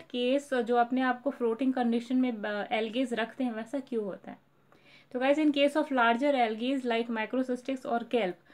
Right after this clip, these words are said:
उनकी बॉडी के अंदर एक बायोएंस पाया जाता है। बायोएंस आपको पता होगा, अपने फिजिक्स में पढ़ा होगा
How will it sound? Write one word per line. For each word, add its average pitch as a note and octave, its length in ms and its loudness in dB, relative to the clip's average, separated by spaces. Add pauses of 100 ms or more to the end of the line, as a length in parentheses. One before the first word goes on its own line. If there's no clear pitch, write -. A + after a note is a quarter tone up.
(220)
उनकी C4 260 2
बॉडी C4 400 0
के D#4+ 100 -6
अंदर C4 320 0
एक B3+ 140 -4
बायोएंस C4+ 520 2
पाया A3 240 0
जाता F3+ 320 -4
है। B3+ 200 -4
बायोएंस G#3 500 -6
आपको G#3+ 220 -8
पता G3+ 260 -4
होगा, A#3 220 -2
अपने A#3+ 160 -2
फिजिक्स A#3 360 -6
में B3 100 -2
पढ़ा G3+ 220 -4
होगा A3 380 -4